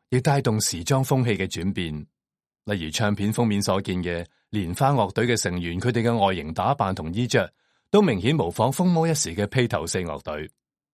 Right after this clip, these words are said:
反觀戰後香港社會百業待興，物資匱乏，男女嘅裝扮服飾遠習以往，簡樸嘅唐裝衫褲仍然係主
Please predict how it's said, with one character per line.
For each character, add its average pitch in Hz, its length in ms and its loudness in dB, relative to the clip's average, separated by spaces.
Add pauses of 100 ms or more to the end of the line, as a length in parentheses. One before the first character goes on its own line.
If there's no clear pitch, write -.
(1080)
反 147 320 2
觀 208 200 6
戰 143 240 2
後 107 140 4
香 156 180 4
港 117 240 2
社 107 300 0
會 98 280 -2
百 113 180 2
業 95 240 -8
待 87 80 -2
興， 90 420 -4 (440)
物 101 40 0 (140)
資 135 200 -2
匱 92 220 0
乏， - 180 -6 (640)
男 98 260 2
女 98 120 2
嘅 120 160 2
裝 135 240 0
扮 101 180 4
服 98 120 -2
飾 139 200 0 (200)
遠 113 200 0
習 120 220 2
以 104 120 -2
往， 80 300 -4 (680)
簡 113 220 2
樸 113 220 4
嘅 - 20 0
唐 87 300 0
裝 139 220 2
衫 120 280 0
褲 98 260 -2
仍 110 160 0
然 120 220 2
係 120 60 2
主 - 160 -2